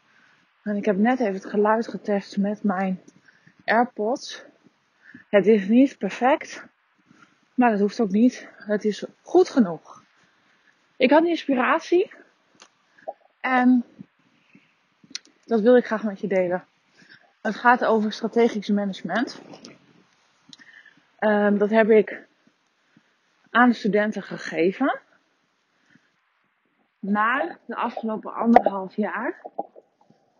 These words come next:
sinds ik zelf aan het ondernemen ben, weet ik eigenlijk pas wat het is. En ook echt niet in het begin. Ik zal even bij het begin beginnen, want,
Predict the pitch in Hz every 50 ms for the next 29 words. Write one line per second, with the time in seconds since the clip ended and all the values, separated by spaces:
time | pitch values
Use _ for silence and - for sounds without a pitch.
0 | _ _ _ - - - - 220 202 196 - 220 - - - 202 202 214 196 196
1 | 196 175 175 185 190 - 190 190 175 170 160 175 208 240 226 208 214 214 226 240
2 | 233 - _ _ _ _ - _ _ _ _ _ _ _ _ _ _ - - -
3 | 208 220 220 220 208 - 175 190 - 185 - - 208 202 196 - 185 180 180 147
4 | 127 143 147 - - - - _ _ _ _ _ _ _ _ _ - - - -
5 | - - - _ _ - 196 196 - - 202 202 - - _ - 214 226 220 -
6 | - - 226 214 226 254 277 - - - - - - _ _ - - _ _ _
7 | _ _ _ _ _ _ - - - _ _ _ - 208 233 220 208 202 - -
8 | 214 185 170 165 160 - _ _ _ _ _ _ _ _ _ _ _ _ _ _
9 | - - - - - - - _ _ _ _ _ _ _ _ - - 226 226 240
10 | 233 233 214 226 220 208 196 220 - - 262 277 277 269 - - 240 240 247 277
11 | 302 277 220 220 214 220 214 214 - - - - -